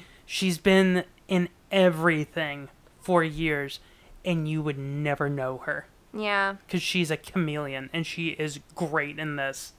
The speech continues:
Speaker 2: Yeah.
Speaker 1: And another chameleon in this movie, who was in a movie we talked about last week from Buckaroo Banzai,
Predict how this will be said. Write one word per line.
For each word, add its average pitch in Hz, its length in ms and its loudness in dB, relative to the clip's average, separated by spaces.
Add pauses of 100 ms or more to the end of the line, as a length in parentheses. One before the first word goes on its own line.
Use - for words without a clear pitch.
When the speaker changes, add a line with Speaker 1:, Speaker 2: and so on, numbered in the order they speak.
(120)
Speaker 2:
Yeah. 190 380 -4 (320)
Speaker 1:
And 180 120 4
another 220 440 6
chameleon 170 560 2
in 160 80 0
this 160 200 0
movie, 165 380 2
who 165 160 -2
was 156 220 -2
in 160 140 -2
a 160 120 -4
movie 160 320 0
we 160 140 -2
talked 160 320 -2
about 143 320 -4 (120)
last 214 460 8
week 151 300 -4
from 156 200 -4
Buckaroo 156 360 0
Banzai, 165 520 4